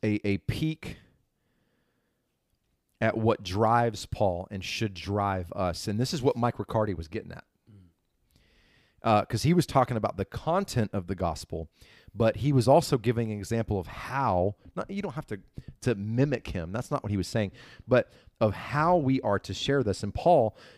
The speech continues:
kinda talks about this in, in, in, in Romans one. We are to be eager. He says, he says, uh, in verse fifteen, "So for my part, as long as it depends on me, to be sitting at the ready,"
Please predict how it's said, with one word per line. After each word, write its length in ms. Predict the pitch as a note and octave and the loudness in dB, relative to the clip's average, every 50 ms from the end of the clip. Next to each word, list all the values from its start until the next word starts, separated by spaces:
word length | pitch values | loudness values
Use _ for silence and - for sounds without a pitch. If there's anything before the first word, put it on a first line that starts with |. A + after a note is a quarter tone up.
| - - | -10 -2
kinda 180 | - C#3 A2+ | -2 -2 -2
talks 280 | - - D3 C3+ - - | 0 0 -2 -2 -2 -4
about 220 | A#2 - - - | -10 -12 -6 -2
this 180 | A#2 A2 - - | -2 -2 -2 -2
in, 80 | G2 - - - | -6 -6 -4 -2
in, 200 | B2 G#2 G2 G#2 - | -2 -4 -4 -4 -4
in, 180 | G#2 G2 G2 F#2+ | -4 -4 -2 -4
in 140 | G2+ G2 | -4 -2
Romans 340 | G2+ A#2 B2 A2 G2 F2+ - | -2 0 0 0 -2 -2 2
one. 260 | C#3 D3 A#2 F2+ E2 - _ _ _ _ _ _ _ | 2 2 2 2 -2 -6 _ _ _ _ _ _ _
We 220 | A#2 D#3 F3+ G3 - - | 2 2 2 2 2 4
are 160 | C#3+ C#3+ C#3+ | 4 4 4
to 260 | C3+ - - - D3 | 2 0 -2 -2 0
be 300 | C3 G#2 B2 B2+ A#2+ - - | 0 0 0 -2 -2 -2 0
eager. 380 | B2+ C3 C3 G#2 - G2 E2+ | 0 0 2 2 0 -2 -2
He 160 | D#2 - C#3+ A#2+ | 0 -2 -2 2
says, 260 | - D3+ B2 G#2 - _ | 4 2 2 2 0 _
he 100 | A#2+ A#2 | -8 -6
says, 300 | - - C3 G#2 F2 A2 | -2 -2 -2 -2 2 2
uh, 220 | G#2+ G#2 G2+ F#2 F2 - _ _ - - _ _ _ _ | 2 2 2 0 -2 -6 _ _ -20 -20 _ _ _ _
in 140 | G#2+ A2 | -6 -4
verse 220 | G2+ G#2+ A#2 A2 - | -2 -2 -4 -4 -2
fifteen, 320 | - B2+ - - B2 A2+ | -4 -6 -4 -2 -4 -4
"So 200 | - - D3+ C#3 | 4 6 6 6
for 280 | A#2+ - - - D3+ C#3+ | 6 6 4 6 6 6
my 300 | B2+ B2+ B2+ B2 B2 A#2+ | 6 4 2 2 0 -2
part, 360 | - - - B2 G2 D#2 - - - - - _ | -2 2 4 4 4 4 0 -8 -18 -20 -18 _
as 160 | - A#2 G#2+ | 2 2 2
long 280 | G2+ B2+ B2+ C#3+ D#3+ F3 | 4 4 6 6 6 6
as 160 | E3 C#3 A#2+ | 4 4 4
it 100 | D3 - | 0 0
depends 460 | A2 A2+ - - - C#3+ C#3 C3+ A2+ - - | 0 -2 -2 2 2 2 2 2 -2 -2 2
on 280 | C3 A#2+ A#2+ A#2 A2 G#2 | 2 2 4 2 0 0
me, 320 | G#2+ G2+ F2+ F2 E2+ E2 _ _ - _ _ _ _ _ _ _ _ - | 0 0 -2 -4 -8 -16 _ _ -20 _ _ _ _ _ _ _ _ 0
to 100 | - C3 | 2 2
be 100 | C3 B2 | 2 2
sitting 400 | - - - - D#3+ F3 F3 E3 | 0 2 4 8 8 8 6 6
at 140 | - B2+ - | 0 -2 0
the 80 | - | 0
ready," 500 | A#2+ G#2 G2 A2 G#2+ G2+ F2+ F2 E2 - | -2 0 2 2 2 2 0 -4 -8 -18